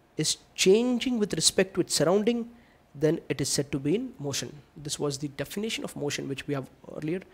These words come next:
uh, done earlier। Otherwise, it is said to be at rest। ठीक है, अब जो मोशन है, वो कुछ फैक्टर्स पर, जैसे ही मोशन आएगा, कुछ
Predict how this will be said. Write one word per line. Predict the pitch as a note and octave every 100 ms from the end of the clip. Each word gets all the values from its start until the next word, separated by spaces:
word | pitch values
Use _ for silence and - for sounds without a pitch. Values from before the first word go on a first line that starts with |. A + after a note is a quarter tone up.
| - - -
uh, | - C3+
done | C#3 F3 G#3
earlier। | D#3 D3 C3 - - _ _ _ _ _ _ _ _ _ - _ - - -
Otherwise, | F3+ F#3 F3+ F#3 D#3+ - -
it | C3+
is | -
said | C3 C#3+
to | C#3+
be | F3+
at | - - _ A#2
rest। | A2 - - - _ - - - - -
ठीक | A3
है, | - -
अब | C3+
जो | C3
मोशन | C#3 D#3 G#3 A#3+
है, | F3 F3+ - - -
वो | D3+
कुछ | F#3 -
फैक्टर्स | - - - F#3
पर, | - F#2+ -
जैसे | D#3+ F3 A#3+
ही |
मोशन | F#3+ E3+ G#3
आएगा, | F#3 F3+
कुछ | F3+ F#3 -